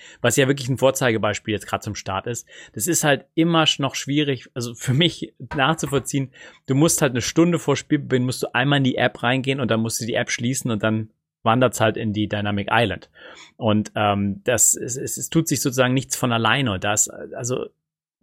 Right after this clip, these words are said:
selbst wenn du das Spiel vorgemerkt hast, du kannst dann nur Push-Nachrichten irgendwie,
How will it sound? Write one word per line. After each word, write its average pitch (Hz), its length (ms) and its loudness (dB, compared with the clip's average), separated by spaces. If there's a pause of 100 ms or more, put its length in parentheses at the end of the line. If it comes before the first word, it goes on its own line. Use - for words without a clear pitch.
(400)
selbst 131 300 -2
wenn 127 100 4
du 127 80 2
das 117 120 -4
Spiel 127 360 2
vorgemerkt 110 1000 0
hast, - 220 -10
du - 20 -8
kannst 110 240 -4
dann 117 80 0
nur 120 260 2
Push-Nachrichten 104 680 -2
irgendwie, 95 460 -10